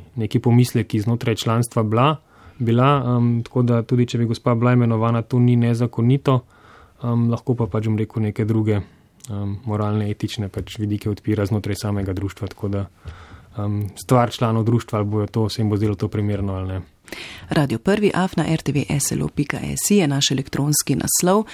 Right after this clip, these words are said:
Speaker 2: naša telefonska številka nič ena štiri sedem pet dve dve dve dve. Lahko pa nam pošljete vprašanje tudi prek S M S sporočila z besedo prvi in pošljete na številko, eh,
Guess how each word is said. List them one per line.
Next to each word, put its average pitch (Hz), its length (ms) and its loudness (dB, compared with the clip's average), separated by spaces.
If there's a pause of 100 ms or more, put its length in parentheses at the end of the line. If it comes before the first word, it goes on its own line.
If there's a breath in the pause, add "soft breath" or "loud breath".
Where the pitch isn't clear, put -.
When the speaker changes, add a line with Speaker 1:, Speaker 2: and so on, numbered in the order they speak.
(240 loud breath)
Speaker 2:
naša 160 220 2
telefonska 147 520 2
številka 165 460 0
nič 147 240 0
ena 190 280 4
štiri - 280 -2
sedem 127 360 -4
pet 170 380 2
dve 139 320 2
dve 135 280 2 (260)
dve 127 320 0
dve. 160 240 2 (420 loud breath)
Lahko - 180 -2
pa 143 80 2
nam 135 120 4
pošljete 139 560 0
vprašanje 143 520 -2
tudi 147 200 2
prek - 240 -4
S 160 220 2
M 151 120 4
S 147 160 0
sporočila 151 580 2
z 139 80 -4
besedo 131 420 -4 (120)
prvi 170 460 4 (120)
in 143 140 2 (180)
pošljete 139 420 -2
na - 80 -4
številko, - 500 -4 (160)
eh, - 100 -4